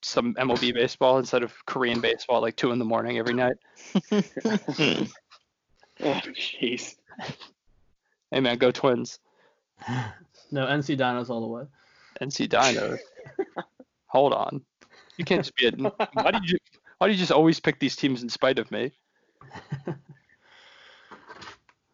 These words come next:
Speaker 3: I guess,
Speaker 2: That's what
Speaker 3: uh,
Speaker 2: brothers are there for. Are you kidding me?
Speaker 3: <laughs> Did you say your favorite already, Taylor?
Speaker 2: No, I haven't.
Speaker 1: No, I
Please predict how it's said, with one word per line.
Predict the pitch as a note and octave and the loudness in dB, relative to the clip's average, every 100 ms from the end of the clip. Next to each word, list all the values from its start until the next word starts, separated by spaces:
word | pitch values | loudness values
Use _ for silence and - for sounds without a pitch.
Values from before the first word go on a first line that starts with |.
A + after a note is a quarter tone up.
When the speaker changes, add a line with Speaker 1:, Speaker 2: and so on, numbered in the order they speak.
| _ - | _ -4
Speaker 3:
I | D#3 | 2
guess, | G#3 B3 | 4 4
Speaker 2:
That's | D#3 | 4
what | C#3+ | 2
Speaker 3:
uh, | |
Speaker 2:
brothers | C3 B2 B2 | 2 0 -4
are | |
there | B2 C#3 - | -6 -6 -6
for. | G2 F2+ - | -10 -10 -14
Are | |
you | G#2 | -16
kidding | G2 G#2+ A#2 | -14 -14 -12
me? | C3 - - G#3 C#3 - _ - - - G#3 | -10 -10 -10 -10 -12 -14 _ -10 -6 -2 2
Speaker 3:
<laughs> | C4+ - - _ _ _ _ - - - - - | 2 2 -2 _ _ _ _ -20 -18 -16 -16 -12
Did | D3+ | -6
you | E3+ | 0
say | A3 | 4
your | G#3 | 4
favorite | F3+ F3+ F#3+ | 6 2 2
already, | F#3+ G3 G3 - _ - - - _ - | 0 0 -2 -6 _ -20 -20 -20 _ -10
Taylor? | - F3 A#2+ | -2 0 0
Speaker 2:
No, | - - | -4 -12
I | |
haven't. | A2 G#2+ A2+ | -10 -4 -2
Speaker 1:
No, | |
I | G#2+ | -2